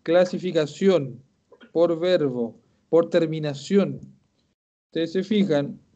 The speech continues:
yo aquí los separé en uno, dos,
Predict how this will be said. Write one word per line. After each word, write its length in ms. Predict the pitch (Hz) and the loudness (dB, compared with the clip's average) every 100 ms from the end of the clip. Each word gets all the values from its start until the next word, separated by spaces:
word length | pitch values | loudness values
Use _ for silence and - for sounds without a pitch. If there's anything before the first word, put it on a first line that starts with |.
| - _ _ _ _ _ _ - | -20 _ _ _ _ _ _ -6
yo 160 | 156 | 0
aquí 160 | 143 156 | 0 2
los 160 | 160 160 | 2 2
separé 720 | 165 160 156 165 175 180 - | 2 4 4 4 2 0 -4
en 180 | 262 - | -6 -4
uno, 280 | 185 190 175 | -2 0 2
dos, 240 | 190 | 0